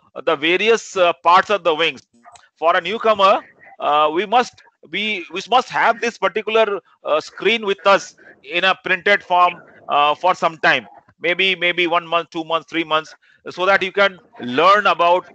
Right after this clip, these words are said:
uh, the various parts of the wings and, uh,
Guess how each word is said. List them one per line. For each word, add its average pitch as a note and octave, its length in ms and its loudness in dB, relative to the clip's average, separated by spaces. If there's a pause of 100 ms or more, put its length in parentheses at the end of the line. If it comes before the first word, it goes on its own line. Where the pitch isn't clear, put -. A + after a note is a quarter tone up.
(200)
uh, D3 420 4
the C#3+ 560 2
various F3 480 0 (120)
parts D#3 280 2
of F3 100 -12
the F3 120 2
wings D#3 380 -4 (320)
and, D#3 400 0
uh, D3 340 2